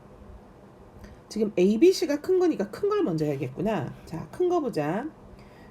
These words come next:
큰 거에서, 자, A, B가 얼마냐면 십이고요. A, C가 십오죠. 몇 대 몇이야? 이 대 삼이죠. 쌤 아까 좀 전에 뭐 설명했어?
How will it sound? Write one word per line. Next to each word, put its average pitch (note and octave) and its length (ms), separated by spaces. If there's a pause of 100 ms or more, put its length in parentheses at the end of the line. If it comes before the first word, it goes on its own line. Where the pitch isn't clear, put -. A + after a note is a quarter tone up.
큰 F4+ 240
거에서, F#3 840 (360)
자, D#3 320
A, G3 240
B가 C#4+ 320
얼마냐면 E3 640
십이고요. A3+ 960 (1120)
A, E3 180
C가 B3 340
십오죠. D#3 680 (300)
몇 F3+ 220
대 A#3 100
몇이야? C3 500 (1160)
이 G3+ 220
대 A3 140
삼이죠. A3 520
쌤 B3 240
아까 G3+ 180
좀 B3+ 200
전에 F#3 420
뭐 E3 340
설명했어? G#3 640